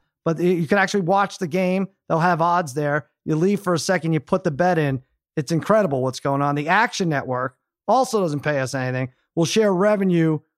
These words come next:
from subscribers who come to the service through tour properties.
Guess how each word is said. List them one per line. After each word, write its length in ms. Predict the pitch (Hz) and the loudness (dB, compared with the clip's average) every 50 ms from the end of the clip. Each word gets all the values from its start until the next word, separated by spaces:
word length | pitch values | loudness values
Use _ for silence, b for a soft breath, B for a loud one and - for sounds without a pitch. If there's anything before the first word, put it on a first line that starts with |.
| _ | _
from 180 | _ - 165 160 | _ -2 0 0
subscribers 760 | - - 160 - - - 208 196 196 202 196 170 185 175 143 | 0 -2 -6 -6 -4 0 2 2 4 2 2 0 -2 -2 0
who 100 | 165 170 | -2 -4
come 240 | 156 - 170 170 165 | 0 0 0 0 0
to 80 | - 175 | 0 -2
the 60 | 160 | -2
service 380 | - - 180 165 151 160 139 | 0 0 0 0 0 -2 -4
through 320 | - - 165 160 156 151 139 | -2 -2 0 2 2 0 -2
tour 340 | - - - 208 220 226 - | -2 -2 0 2 2 2 0
properties. 720 | - - 170 147 139 135 - 139 135 131 135 139 - - | 0 0 0 0 0 -2 -4 -4 -2 -2 -2 -4 -6 -12